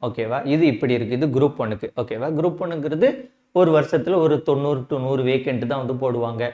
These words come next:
ஓகேவா? அது வந்து கிட்டத்தட்ட ஒரு யூ பி எஸ் சி எக்ஸாம் மாதிரி.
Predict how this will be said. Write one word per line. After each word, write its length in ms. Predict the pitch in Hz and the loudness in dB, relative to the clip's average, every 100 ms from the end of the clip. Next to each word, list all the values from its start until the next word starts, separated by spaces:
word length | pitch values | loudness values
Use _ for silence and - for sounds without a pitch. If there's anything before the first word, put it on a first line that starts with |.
| - | -10
ஓகேவா? 180 | - - | -14 -4
அது 200 | 123 127 | -2 -2
வந்து 260 | 117 127 156 | -2 -4 -2
கிட்டத்தட்ட 560 | 147 107 127 131 202 | -4 -6 -6 -4 -2
ஒரு 220 | 208 139 135 | 0 0 2
யூ 120 | 165 | 2
பி 200 | 156 139 | 2 0
எஸ் 180 | 131 131 | 0 0
சி 200 | 120 113 | 0 0
எக்ஸாம் 360 | 113 123 127 | -2 -4 -4
மாதிரி. 500 | 117 117 117 117 - | -4 -2 -2 -2 -10